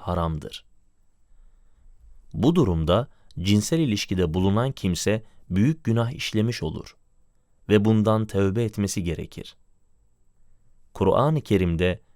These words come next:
bu konuda şöyle buyurulmuştur: "Ay halinde olan kadınlardan uzak durun. Onlarla cinsel ilişkide bulunmayın.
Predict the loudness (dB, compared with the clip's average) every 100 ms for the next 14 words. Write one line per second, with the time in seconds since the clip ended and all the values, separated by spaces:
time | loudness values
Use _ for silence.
0 | -18 -4 -2 0 0 0 0 -4 -4 -2
1 | -2 -2 -6 -4 -2 0 -2 -4 -10 -16
2 | -18 -20 -20 -20 -20 _ _ _ _ _
3 | _ _ _ 4 6 6 4 2 2 2
4 | 2 2 2 0 -2 -4 -2 -2 0 0
5 | 0 -2 -4 -10 -8 -6 -6 -8 -10 -10
6 | -12 -16 _ _ _ _ _ _ _ _
7 | 0 4 4 4 2 0 -2 -2 -4 -2
8 | -4 -2 -4 -6 -6 -4 -4 -2 -2 -2
9 | -4 -8 -14